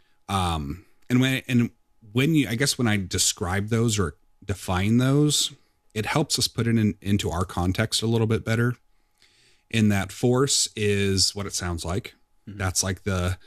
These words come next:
Speaker 1: the acting out the physical threat. "If you leave, I will do this." And then I do it.
Speaker 2: Right.
Speaker 1: So that's force. Uh, fraud is the trick. Fraud is the, "Hey, I've got this great work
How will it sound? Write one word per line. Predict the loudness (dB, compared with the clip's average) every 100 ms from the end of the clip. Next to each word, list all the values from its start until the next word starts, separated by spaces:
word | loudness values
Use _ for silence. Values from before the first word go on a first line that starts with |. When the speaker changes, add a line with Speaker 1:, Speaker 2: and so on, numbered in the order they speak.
| -20 _ -20 -6
Speaker 1:
the | -4
acting | -2 -2 0 2
out | 2 0
the |
physical | -2 -2 0 -2
threat. | 0 -2 -4 _ -20 _ _ _ _ -6
"If | -4 0
you | 0 2
leave, | 0 0 0 0
I | 0
will | 2 2
do | 0
this." | 0 0 0 0
And | 0 -2
then | 0
I | 0
do | -2
it. | -4 _ -20 -20 _ -16
Speaker 2:
Right. | -16 -8
Speaker 1:
So | -2 0
that's | 0
force. | -2 -4 -4 -4 -4 -16 -20 -20 -20 -20 -20 -20 -20 -20 -20 -20 -8
Uh, | -2 0 -2
fraud | 2 2 2 0 -2 -6 -10 -20 -20 -4
is | -2 0
the | 0
trick. | 0 0 -4 -20 _ -20 -20 -20 -20 -20 -20 -20 _
Fraud | -4 0 2 2 0 -2
is | 0 0 2 0 -2
the, | -2 0 0 -2 -8 -20 -20 _
"Hey, | -2 -2
I've | -2
got | -4 -6
this | -4 -6
great | -4 -2 -2
work | 0 0 0 -6